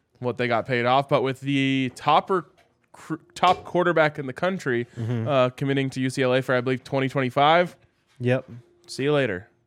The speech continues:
Speaker 1: Have
Speaker 2: Yep.
Speaker 1: fun in the Big Ten. We don't have to worry about him.
Speaker 2: <laughs> Yep. Peace out. Won't miss you. Is Roger Goodell's nephew, Charlton, uh, I believe that's his nephew.
Speaker 1: Yep.
Speaker 2: Yeah,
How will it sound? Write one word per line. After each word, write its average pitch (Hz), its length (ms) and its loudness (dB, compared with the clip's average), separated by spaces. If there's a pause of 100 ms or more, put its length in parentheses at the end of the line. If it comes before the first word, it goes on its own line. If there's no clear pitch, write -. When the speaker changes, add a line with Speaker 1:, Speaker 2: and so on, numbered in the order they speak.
(200)
Speaker 1:
Have 123 100 2
Speaker 2:
Yep. 127 80 0
Speaker 1:
fun 190 120 4
in 175 60 4
the 160 60 0
Big 147 240 0
Ten. 131 300 2
We 127 120 0
don't 143 120 0
have 135 140 0
to 131 100 -8
worry 127 200 0
about 98 260 -2
him. 92 180 -12
Speaker 2:
<laughs> 131 80 -10 (540)
Yep. 139 260 -2
Peace 170 300 -2
out. 131 340 2 (400)
Won't 131 220 -6
miss 120 280 -4
you. 113 320 -4 (600)
Is 113 160 -6
Roger 147 260 2
Goodell's 139 380 2
nephew, 127 400 0
Charlton, 131 840 -2 (580)
uh, 117 560 -2
I 113 60 -8
believe 143 220 0
that's 147 180 0
his 107 160 -6
nephew. 107 960 -4
Speaker 1:
Yep. 110 180 -2
Speaker 2:
Yeah, 101 200 -4